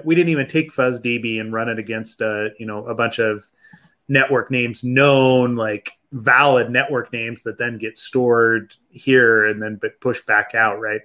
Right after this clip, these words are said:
It's, it's a user input trace at some level is what I'm trying to say. And th-, th-, they're hard to test, right? Edge cases are so difficult to find when you're in the mode of,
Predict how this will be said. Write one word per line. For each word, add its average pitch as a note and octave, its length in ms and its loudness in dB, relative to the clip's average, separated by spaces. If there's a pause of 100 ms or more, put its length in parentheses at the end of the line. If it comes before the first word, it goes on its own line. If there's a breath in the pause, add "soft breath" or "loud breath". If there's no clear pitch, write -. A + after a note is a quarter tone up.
It's, - 160 -12 (300 loud breath)
it's D#3+ 160 0
a E3 60 8
user D#3+ 380 4
input D3+ 460 2
trace B2 400 -2
at A#2+ 160 -10
some A#2 260 -6
level A2 440 -6
is G#2+ 120 -16
what A#2 140 -8
I'm G#2 120 -10
trying G2+ 280 -8
to G2+ 100 -18
say. G2+ 480 -6
And G2+ 540 -6 (720)
th-, E3+ 220 4
th-, E3 180 4
they're E3+ 140 4
hard E3+ 240 4
to B2+ 80 2
test, - 340 0
right? A#2+ 220 0
Edge E3 200 2
cases D3+ 460 0
are A#2+ 220 2
so C#3+ 640 0
difficult A#2+ 680 -4
to G#2 100 -16
find D3 640 -6 (960)
when B2 580 0
you're C3 240 4
in B2+ 160 2
the A#2+ 80 -2
mode A#2+ 380 2
of, A2+ 320 0